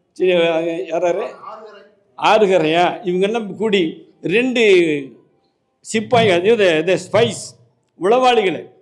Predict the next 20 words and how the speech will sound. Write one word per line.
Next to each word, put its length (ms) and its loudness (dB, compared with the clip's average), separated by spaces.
கூடவே 360 2
பின்னாடியே 600 0
போங்க 420 -2
ஹெரான் 280 -2
கூட, 380 -8
எங்கெங்க 520 -4
போயிட்டு 300 0
வரான், 120 0
எங்கெங்க 380 -2
வரான்னு 240 -2
சொல்லிட்டு 220 -12
வரும்போது 360 -6
தான் 440 -6
இருபதாவது, 880 2
இருபது, 480 0
இருபது 360 -2
மே 460 -2
செவன்டீன் 380 -2
ஃபிஃப்டி 240 -4
ஃபைவ்ல 480 -2